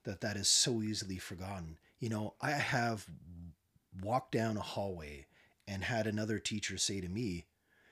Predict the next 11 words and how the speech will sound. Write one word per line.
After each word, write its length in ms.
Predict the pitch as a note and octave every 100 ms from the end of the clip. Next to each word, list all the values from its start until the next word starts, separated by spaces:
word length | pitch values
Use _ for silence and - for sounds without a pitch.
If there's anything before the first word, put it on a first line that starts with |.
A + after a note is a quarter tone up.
| - _ -
and 120 | A2+
I 60 | A2
know 440 | G#2+ C#3+ D3 C3+
it 40 |
was 140 | G#2 -
just 240 | C#3+ -
that 180 | A2 -
moment 460 | A#2+ A#2 C3 C3+ B2
of 80 |
frustration, 840 | - A2+ - - G#2+ G2+ - E2 D#2 _ _ _ _
and 320 | G2+ G2 G2